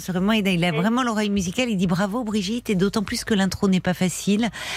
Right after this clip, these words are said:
Speaker 1: Euh, il y a Philippe qui roule, qui peut pas appeler, qui dit : « Sans doute la plus belle mélodie de Renaud. »
Speaker 2: Ah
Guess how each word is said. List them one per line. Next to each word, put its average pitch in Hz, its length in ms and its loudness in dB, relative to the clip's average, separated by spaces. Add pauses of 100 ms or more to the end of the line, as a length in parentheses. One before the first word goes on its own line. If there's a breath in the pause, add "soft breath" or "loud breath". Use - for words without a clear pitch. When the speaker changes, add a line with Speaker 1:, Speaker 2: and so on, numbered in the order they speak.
(240 loud breath)
Speaker 1:
Euh, 190 340 4
il 185 60 0
y 208 80 2
a 214 60 0
Philippe 240 400 -2
qui 220 140 0
roule, 233 260 0
qui 214 140 -4
peut 214 120 2
pas 311 200 2
appeler, 285 340 -2
qui - 180 -4
dit : « 214 140 0
Sans 240 200 -2
doute 240 220 -2
la 214 80 2
plus 190 160 -2
belle 220 280 0
mélodie 190 440 0
de 185 100 2
Renaud. » 180 520 0
Speaker 2:
Ah - 40 -16